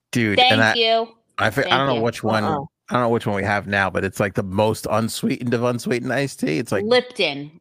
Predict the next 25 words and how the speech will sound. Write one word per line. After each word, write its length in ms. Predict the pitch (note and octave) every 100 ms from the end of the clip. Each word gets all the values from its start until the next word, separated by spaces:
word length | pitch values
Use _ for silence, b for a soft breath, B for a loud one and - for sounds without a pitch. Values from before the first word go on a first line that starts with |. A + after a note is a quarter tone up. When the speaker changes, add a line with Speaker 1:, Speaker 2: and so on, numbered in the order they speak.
| -
Speaker 2:
I 80 | F#3+
think 180 | G3
we 80 | G3
have 60 | F#3
Speaker 1:
bitter. 200 | B2 G2+ F2
Speaker 2:
Lipton. 180 | - D3 _ _
Speaker 1:
No, 160 | G#2 G#2
I 100 | F#2+
don't 140 | D3 A3
think 100 | F#2
it, 80 | F2+
is 160 | A2+ B3+
it? 120 | -
Man, 220 | G2+ G2
whatever. 260 | A2 F#2+ E2+ B
Speaker 2:
Yeah, 160 | G#3 C4
Speaker 1:
It's 100 | C#3
Speaker 2:
I 20 |
think 160 | - -
Speaker 1:
so 160 | C#3+ A2+
Speaker 2:
so. 20 |
Speaker 1:
bitter. 320 | A2 G2 F2 b b b
So 260 | - C#3
I 100 | B2
take, 480 | A#2 - C#3+ C#3 -